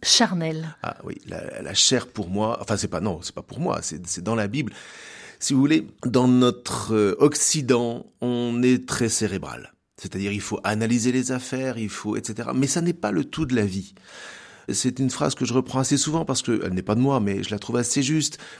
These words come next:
Speaker 2: Il ne s'agit pas uniquement de comprendre les choses pour pouvoir les vivre, il faut d'abord les vivre pour pouvoir les comprendre.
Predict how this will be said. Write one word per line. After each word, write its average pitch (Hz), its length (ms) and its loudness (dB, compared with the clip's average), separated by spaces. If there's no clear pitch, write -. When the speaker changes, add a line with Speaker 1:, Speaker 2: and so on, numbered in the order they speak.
Speaker 2:
Il 147 120 4
ne 147 40 4
s'agit 165 300 2
pas 165 220 2
uniquement 147 720 2
de 113 640 4
comprendre 147 720 6
les 107 100 2
choses 110 300 0
pour - 180 -12
pouvoir 98 300 -2
les 104 100 2
vivre, 127 360 0
il 110 100 -4
faut 107 220 -2
d'abord 104 580 4
les 101 100 2
vivre 101 500 0
pour 87 160 -12
pouvoir 90 340 -8
les 92 100 -8
comprendre. - 600 -12